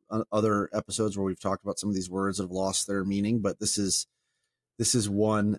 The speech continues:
that is, it's so weird. And I hope in, like, two or three decades when we look back on the Google search list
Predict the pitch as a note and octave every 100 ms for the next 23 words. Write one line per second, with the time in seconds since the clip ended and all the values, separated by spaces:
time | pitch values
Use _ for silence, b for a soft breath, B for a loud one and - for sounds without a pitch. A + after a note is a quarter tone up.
0 | - G2+ G2 F#2+ - - - - - G#2+
1 | G#2+ G#2+ G2+ G2+ - _ _ _ _ _
2 | G#2 G#2+ G2 F#2+ F2 F#2 F#2 G#2 G#2+ -
3 | F#2+ F#2 F#2 - _ _ _ _ _ -
4 | A#2 G#2+ - G2 - G2 - G2 F#2 G2
5 | F#2+ F#2+ F#2+ G2 G2+ G2 G2 F2+ G2+ G2
6 | F#2 - G2 - F#2+ G2 F2+ -